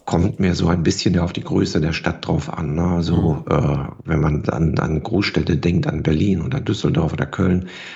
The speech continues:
Speaker 1: da kann es schon sein, dass sie nach Stadtteilen gehen müssten. Für meine Stadt, für Rostock, äh, würde ich sagen, mit einem kleinen Umkreis so von fünfzehn, zwanzig Kilometer, also was man als den, als den Speckgürtel einer Stadt bezeichnet.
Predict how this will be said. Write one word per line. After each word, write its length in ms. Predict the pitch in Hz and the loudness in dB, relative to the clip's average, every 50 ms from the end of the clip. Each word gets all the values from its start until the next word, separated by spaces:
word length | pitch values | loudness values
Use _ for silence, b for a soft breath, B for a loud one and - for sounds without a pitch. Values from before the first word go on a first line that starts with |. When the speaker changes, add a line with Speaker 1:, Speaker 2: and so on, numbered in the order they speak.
| B B B - | B B B -6
Speaker 1:
da 80 | - - | -6 -6
kann 200 | - - - 113 | -4 -2 -2 -2
es 80 | 92 | -2
schon 200 | 82 - 95 90 | -2 -2 -2 -2
sein, 260 | 85 90 87 92 98 92 | 0 0 0 0 0 -2
dass 140 | 92 - | -2 -2
sie 100 | - 92 | -2 -2
nach 120 | 87 90 87 | -2 -2 -2
Stadtteilen 520 | - - 110 - - - 101 92 92 92 | -2 -4 -6 -6 -4 -2 0 0 0 0
gehen 240 | 87 95 90 85 82 | 0 0 0 0 -2
müssten. 460 | 80 80 78 - - - 78 73 73 B B B B B B B B B | -4 -4 -6 -6 -6 -4 -4 -4 -4 B B B B B B B B B
Für 360 | B - 92 90 92 92 90 - | B -2 0 0 0 0 -2 -4
meine 320 | - 82 76 92 104 107 107 | -2 2 2 4 4 4 2
Stadt, 280 | - - - 101 - | 2 2 0 0 0
für 100 | - - | 0 -2
Rostock, 600 | 82 78 98 - - - 98 92 - - - - | 0 0 0 0 0 0 0 0 -2 -6 -10 -4
äh, 220 | - - - 82 80 | -4 -2 -2 0 0
würde 160 | 87 85 85 | 2 2 2
ich 120 | 82 85 | 0 0
sagen, 340 | - 82 71 71 76 - 87 | -2 -2 0 0 0 0 0
mit 180 | 80 78 - - | 0 0 0 -2
einem 120 | 76 71 | -2 -2
kleinen 380 | - - 73 76 78 76 73 - | -2 -2 0 0 2 2 2 2
Umkreis 500 | 87 95 90 - - 82 80 80 78 - | 2 0 0 -2 0 0 2 2 2 2
so 100 | 80 76 | 0 -2
von 200 | - - - - | 0 0 -4 -4
fünfzehn, 480 | - - - - - - - 82 76 | -2 -2 -4 -4 -4 -2 0 0 0
zwanzig 420 | 73 - - 71 78 76 80 80 - | 0 0 -2 -2 -2 -2 -4 -6 -6
Kilometer, 540 | - 78 69 60 80 87 92 95 - 78 76 | -4 -2 0 2 2 2 2 2 2 0 0
also 200 | 73 71 - 65 | 0 -2 -2 -4
was 160 | 76 - - | -4 -2 0
man 140 | - 71 73 | 0 0 0
als 180 | 71 - - | 0 0 0
den, 200 | - 78 73 69 B B B B B B B B B B | 0 0 0 0 B B B B B B B B B B
als 140 | - - - | -6 0 0
den 120 | 85 78 | 0 0
Speckgürtel 560 | - - - 85 - - 78 76 69 - 78 | 0 0 -2 -2 0 0 -2 -2 0 0 -2
einer 180 | 76 76 76 71 | 0 0 -2 -4
Stadt 260 | - - 71 - - | -4 -6 -8 -10 -8
bezeichnet. 680 | - 67 - - - 73 73 71 - - 71 71 - - | -12 -10 -10 -8 -6 -4 -4 -4 -2 -2 -4 -4 -4 -6